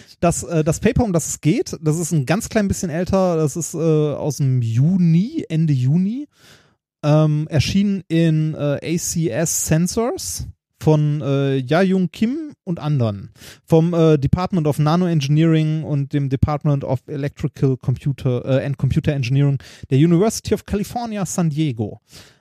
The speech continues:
Äh, das Paper trägt den wundervollen Namen, äh, Non-Invasive Alcohol Monitoring Using a Wearable, äh, Tattoo-Based, äh,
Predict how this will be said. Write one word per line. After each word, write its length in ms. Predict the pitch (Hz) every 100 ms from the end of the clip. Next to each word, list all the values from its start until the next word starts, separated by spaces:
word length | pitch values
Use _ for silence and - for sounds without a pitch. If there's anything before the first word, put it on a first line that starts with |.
| -
Äh, 200 | 147 160
das 240 | 160 147
Paper 320 | - 240 233
trägt 260 | - - 165
den 280 | 160 143 123
wundervollen 400 | 226 240 190 160
Namen, 440 | 156 175 180 175
äh, 280 | - 147 151
Non-Invasive 1120 | 139 147 220 233 175 160 143 151 - 170 156 -
Alcohol 440 | 170 - 175 170
Monitoring 580 | 165 170 160 160 156 147
Using 560 | 131 156 151 139 143
a 160 | 147 120
Wearable, 1160 | 139 208 170 180 175 170 160 - 147 143 139 139
äh, 20 |
Tattoo-Based, 1120 | - 190 - 165 127 147 160 170 - - - _ _ _ _ _ _ _
äh, 380 | 156 160 165 160